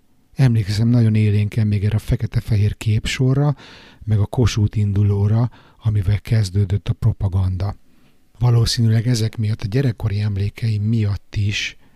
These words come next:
extrán érzékenyen reagáltam arra, amikor kétezer-tízben a ner létrejöttével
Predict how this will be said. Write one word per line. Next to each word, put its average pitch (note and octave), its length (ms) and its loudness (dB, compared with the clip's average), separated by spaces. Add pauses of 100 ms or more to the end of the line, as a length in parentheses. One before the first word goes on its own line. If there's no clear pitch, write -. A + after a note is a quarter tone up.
(720)
extrán G#2+ 480 -2
érzékenyen G#2 640 -2
reagáltam G2+ 640 -2
arra, G2+ 500 0 (400)
amikor - 300 -2
kétezer-tízben G2+ 1600 -2 (800)
a A2 120 -4
ner A2+ 400 0
létrejöttével G#2 1300 -2